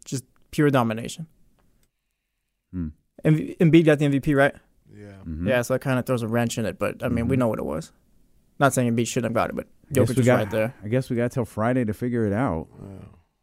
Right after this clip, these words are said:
Speaker 2: Do a year-end show here.
Speaker 3: The D-Lo and K C's.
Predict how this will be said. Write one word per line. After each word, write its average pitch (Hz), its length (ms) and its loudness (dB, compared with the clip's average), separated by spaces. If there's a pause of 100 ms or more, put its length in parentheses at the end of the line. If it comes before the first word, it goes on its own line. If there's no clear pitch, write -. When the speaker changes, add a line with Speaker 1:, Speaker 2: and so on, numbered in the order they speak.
(460)
Speaker 2:
Do 95 220 -4
a 78 80 -2 (160)
year-end 107 680 0
show 73 300 -6
here. 73 360 -4 (760)
Speaker 3:
The 104 100 -12
D-Lo 104 440 -4
and 98 100 -6
K 104 180 -6
C's. 98 800 -4